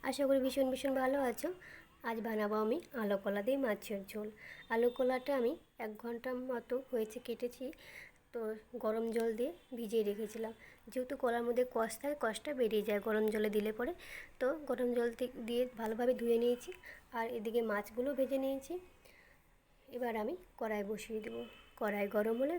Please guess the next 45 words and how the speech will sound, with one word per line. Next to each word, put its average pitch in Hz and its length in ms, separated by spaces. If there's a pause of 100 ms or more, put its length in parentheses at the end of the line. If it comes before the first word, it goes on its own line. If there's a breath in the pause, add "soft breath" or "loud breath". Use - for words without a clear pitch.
কড়াইতে 226 340
দিয়ে 220 200
দেবো 214 220
তেল। 226 220 (440 loud breath)
আজকে 240 320
রান্নাটা 247 400
আমি 285 120
সর্ষের 247 420
তেলেই 254 240
করব। 247 260 (440 loud breath)
আর 240 200
তোমরা 269 220
বন্ধুরা 277 340
জানো, 240 360
যারা 226 260
আমার 233 180
রান্না 220 280
দেখেছো, 220 420
আমি 254 160
হালকা 247 280
তেলেই 262 240
রান্না 233 340
করি, 240 240 (120)
খুব 233 160
একটা 226 260
তেল 226 300
দেই 220 180
না, 233 120 (520 loud breath)
কেননা 233 400
আমার 220 220
বাড়িতে 220 360
সবাই 240 300
হালকা 226 360
তেলেই 233 240
রান্না 220 360
খেতে 226 320
পছন্দ 240 320 (120)
করে। 240 160 (440 loud breath)
তাছাড়া 240 320
আমার 220 240
পক্ষে 226 240
তো 233 140
হালকা 214 280
তেল 220 240
খাওয়া 214 300